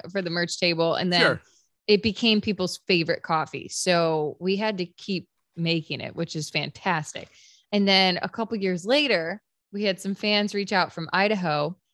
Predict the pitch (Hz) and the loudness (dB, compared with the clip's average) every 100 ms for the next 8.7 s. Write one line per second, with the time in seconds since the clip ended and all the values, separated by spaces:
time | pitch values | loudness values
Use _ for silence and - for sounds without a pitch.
0 | _ 208 185 185 165 165 185 254 302 277 | _ 0 2 2 0 0 2 2 4 4
1 | 262 247 226 214 208 208 - 190 185 - | 6 4 6 6 4 2 -2 0 0 -2
2 | - 208 214 - 202 190 185 175 185 - | -2 0 0 0 0 2 2 2 -2 0
3 | 175 160 156 - _ _ _ _ - 190 | 2 2 0 -4 _ _ _ _ 0 2
4 | 180 170 165 160 156 196 220 254 240 220 | 2 2 0 -2 0 0 2 2 2 4
5 | 196 190 208 208 196 185 190 180 - 175 | 4 4 0 0 0 0 0 -2 -2 -2
6 | 160 156 156 151 170 185 175 170 156 - | 0 2 2 0 -2 0 2 2 0 -4
7 | _ _ _ _ _ _ _ - 247 311 | _ _ _ _ _ _ _ -2 2 2
8 | 311 240 226 214 208 202 190 | 0 -2 0 0 2 0 -2